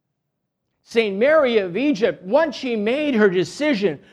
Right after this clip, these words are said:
once she repented, it was a constant movement to God.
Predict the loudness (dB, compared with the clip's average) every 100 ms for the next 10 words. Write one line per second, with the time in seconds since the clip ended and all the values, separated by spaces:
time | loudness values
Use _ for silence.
0 | 0 2 2 0 0 0 0 -2 -2 -2
1 | 0 -2 -4 _ -6 -4 -2 -4 -6 -10
2 | -10 -8 -6 -8 -6 -6 -6 -12 -2 2
3 | 2 2 -2 -4 -8 -4 0 2 0 -4
4 | -12